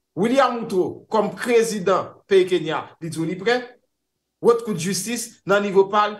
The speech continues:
il dit que yo pral analyser la question,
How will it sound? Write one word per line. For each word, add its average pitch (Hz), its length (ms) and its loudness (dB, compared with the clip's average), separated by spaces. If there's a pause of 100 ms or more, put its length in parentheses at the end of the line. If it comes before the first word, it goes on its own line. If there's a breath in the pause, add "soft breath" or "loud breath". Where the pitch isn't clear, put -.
(180)
il 190 140 6
dit 196 160 -14
que 202 420 -2
yo 202 560 -2
pral 226 420 -4 (140)
analyser 202 460 -4
la 190 60 -4
question, 170 320 -8